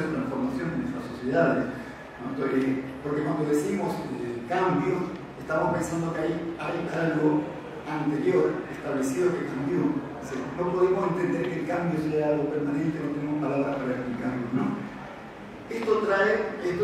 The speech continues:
digamos, tiene que ver, tiene directa consecuencia de una cuestión que es, que tiene que ver también con la cuestión fundacional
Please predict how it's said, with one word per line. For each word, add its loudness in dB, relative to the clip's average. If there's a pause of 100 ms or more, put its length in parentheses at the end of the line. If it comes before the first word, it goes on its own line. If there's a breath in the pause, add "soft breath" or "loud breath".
digamos, 0
tiene 2
que 0
ver, 4
tiene 4
directa 2
consecuencia -2
de -2
una 2
cuestión -2 (140)
que 4
es, 6
que -4
tiene 2
que 4
ver 6
también 2
con -2 (600)
la -6
cuestión -2
fundacional 0